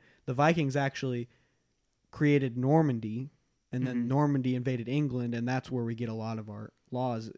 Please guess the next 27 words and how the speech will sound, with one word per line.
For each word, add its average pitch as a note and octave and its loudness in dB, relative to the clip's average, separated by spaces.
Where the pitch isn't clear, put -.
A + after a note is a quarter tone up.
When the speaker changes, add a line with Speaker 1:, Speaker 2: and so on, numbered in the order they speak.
Speaker 1:
is B2 -14
they A#2+ -4
actually B2+ -4
came A#2+ -6
to B2+ -4
us A2+ -8
through A#2+ -8
the G#2+ -10
Vikings, - -10
and E3 4
also C#3+ 6
the B2 -2
Anglo-Saxons, A#2 -8
but A2+ -8
they're C3 -4
kind B2 -4
of A#2 -4
all A2+ -2
common A#2+ -4
descent, A2 -6
and A#2 -8
so B2+ 2
our A#2 2
Speaker 2:
Well, C#3+ 4
Speaker 1:
laws A#2+ 0
Speaker 2:
and - 0
even C3 -6